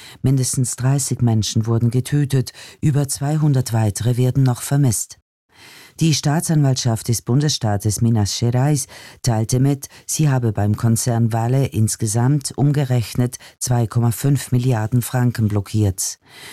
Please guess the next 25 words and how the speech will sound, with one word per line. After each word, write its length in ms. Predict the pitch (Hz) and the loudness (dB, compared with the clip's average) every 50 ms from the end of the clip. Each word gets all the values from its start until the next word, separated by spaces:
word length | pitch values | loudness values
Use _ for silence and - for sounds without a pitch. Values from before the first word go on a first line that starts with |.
| - - - | -16 -8 -2
Damit 320 | 139 143 160 165 156 - | 0 2 2 2 0 -2
sollen 320 | - 127 110 107 107 104 101 | -2 -2 0 2 2 0 0
die 100 | 104 101 | 0 -2
Schäden 380 | - - 117 113 110 117 123 | -2 0 0 0 2 2 0
des 200 | 123 135 127 - | 0 0 -2 -2
Dammbruchs 540 | - 135 131 131 117 104 107 95 90 - - | 0 2 2 2 2 0 -2 -4 -4 -4 -4
gedeckt 440 | - 113 - 120 117 - - - - | -4 -2 0 0 -2 -2 -4 -2 0
werden. 440 | 123 120 123 113 120 117 104 92 - _ _ _ _ _ _ _ _ _ _ _ _ _ _ - - - - - - - - | 2 2 2 2 2 0 0 0 -4 _ _ _ _ _ _ _ _ _ _ _ _ _ _ -20 -20 -20 -20 -20 -20 -12 -4
In 200 | - 131 143 147 | 0 2 2 4
Venezuela 680 | 143 156 165 165 156 - - 165 170 170 175 170 185 175 | 4 4 2 2 2 0 -2 -2 -2 0 0 0 0 0
hat 160 | 165 - - - | -2 -2 -2 -2
Präsident 580 | 131 131 - 135 127 131 131 135 139 131 - | -2 0 0 0 0 2 2 2 2 2 2
Nicolás 480 | 139 131 - 127 123 123 123 120 - - | 0 0 2 2 0 2 0 0 0 0
Maduro 640 | 120 120 120 135 135 127 123 127 120 113 - - - | 0 0 0 0 0 0 2 0 0 0 -2 -4 -2
eine 240 | - 104 107 107 107 | 0 0 2 2 0
von 240 | - - 107 110 107 | 0 0 2 2 2
Europa 460 | 107 107 98 117 135 135 135 127 110 | 2 2 0 0 -2 -2 0 -2 0
gesetzte 500 | 110 107 101 117 120 113 - - - 117 | 0 0 0 0 0 -2 -2 -2 -4 -4
Frist 400 | - - 143 147 143 - - - - - - - _ | -4 -2 -2 -2 -2 -2 -6 -12 -20 -20 -20 -20 _
für 240 | - - 117 107 | -4 -2 0 0
freie 520 | 101 - - - 117 117 123 135 147 139 - | 0 -2 -4 -2 0 0 2 2 0 0 0
und 180 | 120 120 107 | 0 0 0
faire 400 | - - - 107 107 110 127 120 | 0 -2 -2 -2 0 0 0 0
Wahlen 340 | 120 104 101 98 107 120 131 | 0 0 2 2 2 2 2
zurückgewiesen. 920 | - - 156 147 165 143 - - 117 104 107 101 98 87 - 90 82 76 | 0 -2 -4 -2 -4 -2 -2 -2 -2 0 0 0 0 0 0 0 0 -2